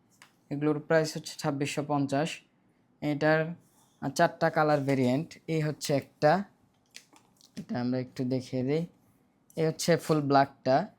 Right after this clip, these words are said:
এটা হচ্ছে, আহ, সিলভার বডিটা, and এটা হচ্ছে রোজ গোল্ড বডিটা। এরপর আমরা যেটা দেখিয়ে দিব, এটা হচ্ছে এই ওয়াচটা।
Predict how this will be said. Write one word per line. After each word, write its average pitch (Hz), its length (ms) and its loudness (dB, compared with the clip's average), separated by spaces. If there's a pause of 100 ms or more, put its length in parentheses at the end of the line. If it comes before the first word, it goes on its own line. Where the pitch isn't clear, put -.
এটা 143 180 -4
হচ্ছে, 143 520 2 (760)
আহ, 135 220 2
সিলভার 147 440 2
বডিটা, 156 580 2
and 156 200 -6
এটা 147 180 -4
হচ্ছে 147 220 -4
রোজ 127 260 -2
গোল্ড 123 180 -2
বডিটা। 120 520 0 (640)
এরপর 170 360 2
আমরা 175 240 2
যেটা 160 320 -2
দেখিয়ে 143 340 -4
দিব, 143 320 -2 (440)
এটা 139 180 -6
হচ্ছে 143 240 -8
এই 139 120 0
ওয়াচটা। 127 480 -6